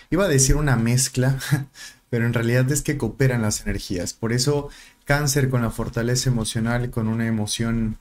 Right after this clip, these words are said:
consciente, potente, Piscis, tal cual tu signo, hace que te empieces a empoderar, a que te llenes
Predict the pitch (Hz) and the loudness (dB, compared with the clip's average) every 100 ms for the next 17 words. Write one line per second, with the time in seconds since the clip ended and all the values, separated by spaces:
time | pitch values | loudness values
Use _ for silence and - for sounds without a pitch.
0 | _ - 107 107 123 127 123 127 120 120 | _ -4 -2 -2 0 2 2 0 -2 -2
1 | - 104 - 120 117 117 - 117 120 117 | -4 -6 -4 -2 -2 -4 -2 -2 0 -2
2 | - - - - _ 110 101 110 113 110 | -4 -10 -20 -20 _ -4 -2 -2 -2 -2
3 | 107 - 139 151 170 - - - - _ | -2 2 2 2 -2 -6 -18 -20 -20 _
4 | - - 131 143 139 131 127 131 139 147 | -10 2 2 4 2 2 2 2 2 2
5 | 135 131 127 110 110 113 107 - 107 107 | 4 4 4 2 2 2 0 -2 -4 -2
6 | 117 131 139 135 | 2 6 6 4